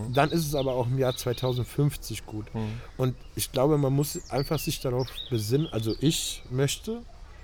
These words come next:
Speaker 2: wieder anfangen, deswegen auch analog Bilder zu machen,
Speaker 1: Mhm.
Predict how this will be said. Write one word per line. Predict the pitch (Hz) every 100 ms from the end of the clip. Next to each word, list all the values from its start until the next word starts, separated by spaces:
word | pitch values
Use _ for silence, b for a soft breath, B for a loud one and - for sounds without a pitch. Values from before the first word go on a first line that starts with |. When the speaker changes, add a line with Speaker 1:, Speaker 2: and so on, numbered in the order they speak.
| B B B B - - -
Speaker 2:
wieder | 127 123
anfangen, | 101 123 - 120 117 110 -
deswegen | 107 - 123 120
auch | 98
analog | 98 104 101 107 107 - 139
Bilder | 254 202 117
zu | -
machen, | 110 107 104 185 -
Speaker 1:
Mhm. | 117 117